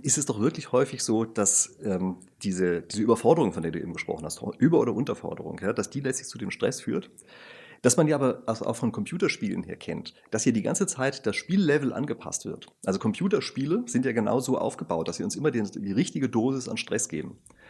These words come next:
Und viele Leute verwechseln nun Spieltheorie, das, was ich mache, mit der Spieletheorie, die natürlich so ein bisschen verwandt ist, aber doch schon was anderes.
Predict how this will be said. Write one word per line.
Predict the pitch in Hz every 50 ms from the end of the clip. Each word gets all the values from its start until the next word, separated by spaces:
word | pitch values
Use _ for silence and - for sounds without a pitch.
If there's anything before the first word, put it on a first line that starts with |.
| - - - -
Und | - 110 110 104
viele | - 160 175
Leute | 156 127 135 139 139
verwechseln | - 113 101 123 139 - - 120
nun | 107 110 110
Spieltheorie, | 104 - - - 131 170 190 180 - 156 151 143 147 185 208
das, | - - -
was | - 95 -
ich | - - -
mache, | 139 135 135 127
mit | 113 110
der | 104 101
Spieletheorie, | - - - 104 92 90 127 175 170 - - 151 143 139 160 202 226 220
die | - 104
natürlich | 101 95 - - 95 92
so | -
ein | 80 -
bisschen | 127 127 - - 147
verwandt | - 135 110 107 107 131 127
ist, | 98 -
aber | - 95
doch | 98 -
schon | - - 120
was | 101 95 -
anderes. | - 165 175 - 101 139 208 - -